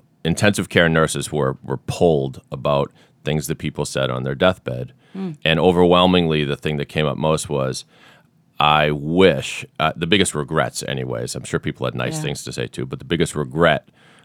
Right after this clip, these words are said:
Speaker 1: was, "I regret that I led the life people expected me to instead of the life I truly wanted to." And, and
Speaker 2: One thousand percent.
Speaker 1: Right. And so that can be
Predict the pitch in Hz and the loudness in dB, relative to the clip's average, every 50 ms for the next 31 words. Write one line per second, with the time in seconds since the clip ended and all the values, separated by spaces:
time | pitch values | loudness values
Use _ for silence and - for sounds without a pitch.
0 | _ - 82 78 78 78 76 76 73 76 73 73 69 65 - - - _ _ _ | _ -10 -2 2 4 6 6 6 4 4 2 0 -2 -4 -6 -8 -8 _ _ _
1 | _ _ _ - 78 78 80 82 85 80 71 80 82 78 76 - - - 73 73 | _ _ _ 0 0 2 2 2 0 -2 0 2 2 2 2 2 0 -2 -2 0
2 | 73 71 71 71 73 73 69 71 71 69 71 69 69 - - - 71 - - 69 | 0 0 0 -2 -2 -2 -2 -4 -2 -2 0 -2 -2 -4 -6 -10 -10 -6 -4 -4
3 | 67 - - - - - 113 110 _ - 85 67 73 73 69 - - 80 73 69 | -4 -2 -4 -6 -2 0 0 0 _ -2 -4 -2 -2 -4 -4 -4 -4 -4 -2 -2
4 | 71 69 67 - - 71 67 67 62 - 67 67 64 62 60 62 - - - 64 | -2 -4 -6 -6 -6 -4 -4 -6 -6 -6 -6 -4 -4 -4 -4 -6 -6 -8 -10 -10
5 | - _ - - - - 92 87 80 78 71 69 65 60 - - 73 71 69 65 | -10 _ -16 -16 -12 -6 -4 -4 -2 -2 -4 -6 -6 -8 -10 -10 -6 -4 -2 -2
6 | 64 62 58 - - - 57 52 50 - _ - - - 92 98 - - 165 151 | -2 -4 -6 -10 -10 -10 -10 -10 -12 -14 _ -10 0 2 2 2 2 2 2 4
7 | 151 156 151 135 143 143 135 143 143 147 - - - - - - - 78 76 73 | 4 4 2 0 -4 -6 -6 -8 -10 -12 -12 -12 -12 -12 -8 0 2 4 4 4
8 | 76 - _ - - 92 - - 98 87 98 104 - - 104 90 80 85 82 80 | 4 2 _ -4 -4 -2 0 2 4 6 6 4 6 4 2 2 4 2 2 0
9 | 76 | 0